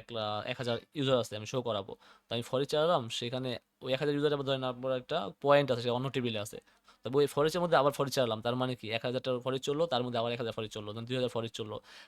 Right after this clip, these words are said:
সেক্ষেত্রে আপনার কী হলো actually, আপনার কিন্তু লেটেন্সি বেড়ে গেল, কারণ ওই যে যেহেতু for each চলতেছে, প্রতিটা কোয়েরি চলতেছে, সেক্ষেত্রে আপনার টাইমটা বেশি লাগবে, কনজিউম হবে বেশি। এখন এখানে যদি আপনি এন প্লাস ওয়ান প্রবলেমগুলো সলভ করে দেন, এন প্লাস ওয়ান কোয়েরির মাধ্যমে, সেক্ষেত্রে কিন্তু আপনার এখানে লেটেন্সি অনেকটা কমে যাবে, সেক্ষেত্রে আপনার ফাস্ট ডেটা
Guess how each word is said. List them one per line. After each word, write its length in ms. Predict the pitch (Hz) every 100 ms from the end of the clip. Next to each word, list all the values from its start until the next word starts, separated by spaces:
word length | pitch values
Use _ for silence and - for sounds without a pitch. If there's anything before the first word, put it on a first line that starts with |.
| -
সেক্ষেত্রে 280 | 135 127 127
আপনার 120 | 123 120
কী 60 | 139
হলো 100 | 143 143
actually, 260 | - 165 156
আপনার 120 | - 117
কিন্তু 120 | 143
লেটেন্সি 220 | 120 123 123
বেড়ে 140 | 131 120
গেল, 100 | 101 -
কারণ 140 | - 127
ওই 40 | 165
যে 40 | 208 - 147
যেহেতু 160 | 147 151
for 60 |
each 100 | 151 156
চলতেছে, 240 | 143 - 131
প্রতিটা 260 | 135 139 131 123 -
কোয়েরি 160 | 139 139
চলতেছে, 240 | 135 123 117
সেক্ষেত্রে 220 | 123 117
আপনার 120 | 117 113
টাইমটা 200 | 120 120
বেশি 100 | 117 120
লাগবে, 140 | 113 113
কনজিউম 240 | 120 117
হবে 100 | 113 113
বেশি। 140 | 110 120 _ - - - _
এখন 120 | 143 156
এখানে 140 | 196
যদি 80 | 196
আপনি 100 | 220 151
এন 60 | 156
প্লাস 140 | 175 151
ওয়ান 140 | 147 139
প্রবলেমগুলো 360 | 135 131 131 127 120
সলভ 120 | 113
করে 100 | 123 123
দেন, 80 | 151
এন 60 | 123
প্লাস 140 | 120 120
ওয়ান 120 | 117 120
কোয়েরির 200 | 117 117
মাধ্যমে, 220 | 120 156 214
সেক্ষেত্রে 280 | 147 143 143
কিন্তু 120 | 131 127
আপনার 140 | 117
এখানে 140 | 113 113
লেটেন্সি 240 | 104 117 143
অনেকটা 300 | 120 120 107
কমে 120 | 113 104
যাবে, 160 | 101 - _ _ -
সেক্ষেত্রে 260 | 123 123
আপনার 140 | 120 131
ফাস্ট 200 | 117 156 -
ডেটা 180 | 113 139